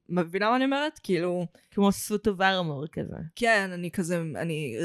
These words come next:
Speaker 1: זה גם מרב מיכאלי דיברה על זה קצת, שזה כאילו, כשגבר לובש חליפה, אז הגוף מנוטרל, וכאילו
Speaker 2: Mhm.
Speaker 1: כל מה שנשאר זה הראש. אז הוא אומר, כאילו, הפיזיות שלי לא חשובה, הראש חשוב. זה קצת,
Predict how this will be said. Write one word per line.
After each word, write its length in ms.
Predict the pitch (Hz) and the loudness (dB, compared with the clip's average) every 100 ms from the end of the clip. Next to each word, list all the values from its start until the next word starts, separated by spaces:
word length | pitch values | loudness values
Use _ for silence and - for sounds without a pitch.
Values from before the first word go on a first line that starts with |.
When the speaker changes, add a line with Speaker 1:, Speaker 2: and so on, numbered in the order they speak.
| 156 | 0
Speaker 1:
זה 160 | 156 | 2
גם 240 | 165 170 151 | 4 2 2
מרב 240 | 170 202 | 0 0
מיכאלי 360 | 220 220 180 226 | 0 -2 0 0
דיברה 240 | 214 160 | 0 0
על 80 | 151 | -4
זה 80 | - | -4
קצת, 240 | - 151 | -2 0
שזה 220 | - 160 - | 0 -4 -8
כאילו, 380 | 214 233 247 - _ _ _ _ | -4 2 2 0 _ _ _ _
כשגבר 460 | - 175 190 208 226 | 0 2 2 0 0
לובש 280 | 185 180 - | -2 -4 -2
חליפה, 480 | 226 165 - 180 226 - | -2 -2 0 2 2 2
אז 180 | - 160 | -4 -2
הגוף 320 | 147 165 202 | -2 -2 4
מנוטרל, 680 | 240 208 147 - 160 170 233 359 _ _ _ - | 6 6 2 -4 0 2 2 0 _ _ _ -2
וכאילו 300 | 175 180 175 | 0 0 0
Speaker 2:
Mhm. 40 | |
Speaker 1:
כל 140 | 185 214 | 4 4
מה 100 | 208 | 4
שנשאר 340 | 202 190 196 | -2 0 0
זה 100 | 185 | 0
הראש. 520 | 240 156 170 - - - _ _ _ | 0 2 2 0 -10 -12 _ _ _
אז 120 | 190 190 | 2 4
הוא 60 | |
אומר, 240 | 190 208 202 | 2 2 0
כאילו, 200 | 220 175 | 0 0
הפיזיות 500 | 160 - 196 185 160 | 0 0 2 2 0
שלי 200 | 185 156 | 0 0
לא 100 | 147 | -2
חשובה, 480 | - 180 160 165 247 254 | -4 -8 -8 2 2 2
הראש 380 | 165 156 156 - | -4 -2 0 0
חשוב. 300 | 165 - - - - - _ _ | -6 -8 -14 -18 -20 -20 _ _
זה 100 | 190 | -6
קצת, 260 | - 233 | 4 4